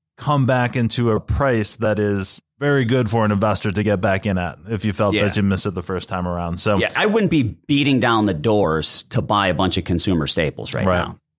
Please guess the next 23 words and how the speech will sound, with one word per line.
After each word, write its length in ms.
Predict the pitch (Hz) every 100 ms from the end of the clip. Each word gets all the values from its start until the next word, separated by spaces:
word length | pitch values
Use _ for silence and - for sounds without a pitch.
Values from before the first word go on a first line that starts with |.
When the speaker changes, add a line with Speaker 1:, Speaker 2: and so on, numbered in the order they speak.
| _
Speaker 2:
especially 380 | - 151 135 110
with 80 | 98
the 60 |
inflation 460 | 95 82 92 85 80
they're 100 | 73
seeing. 340 | 78 71 67 -
Speaker 1:
<laughs> 360 | - - 110
Yeah. 240 | 170 - 120 - _
Speaker 2:
I 120 | - 95
mean, 360 | 92 90 87 - _
what 160 | 98 95
was 160 | 85
it? 120 | 82 78
I 60 |
think 160 | 92 95
Procter 340 | 107 92 -
and 120 | 92
Gamble, 340 | 90 90 98 101
they're 120 | 87
gonna 120 | 90
be 140 | 85 85
raising 420 | 90 90 90 87
the 420 | 78 71 67 -